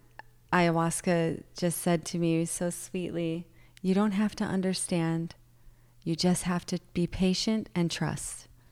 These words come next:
<laughs> And I was like, "Okay." <laughs> But it, it, it's true though. Like,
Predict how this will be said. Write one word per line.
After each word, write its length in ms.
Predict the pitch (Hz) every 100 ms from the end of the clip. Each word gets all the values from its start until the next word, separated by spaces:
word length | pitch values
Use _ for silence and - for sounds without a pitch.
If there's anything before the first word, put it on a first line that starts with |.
| - - -
<laughs> 440 | - - - -
And 160 | 277 254
I 120 | 233
was 180 | 226 208
like, 360 | 202 196 - - - - - - - - - -
"Okay." 520 | 208 214 202 - 226 - - - -
<laughs> 420 | - - - - 220
But 340 | 214 196 - - - - - -
it, 360 | 220 190 - -
it, 340 | 208 190 - - - -
it's 360 | 202 190 - -
true 340 | - 233 226 202
though. 420 | 170 156 - -
Like, 240 | 175 175